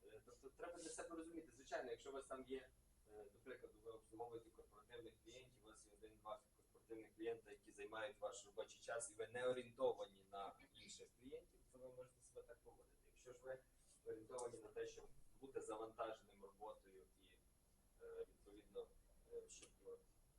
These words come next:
певна реклама про вас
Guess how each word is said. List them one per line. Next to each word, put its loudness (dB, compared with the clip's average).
певна 8
реклама 8
про 6
вас 6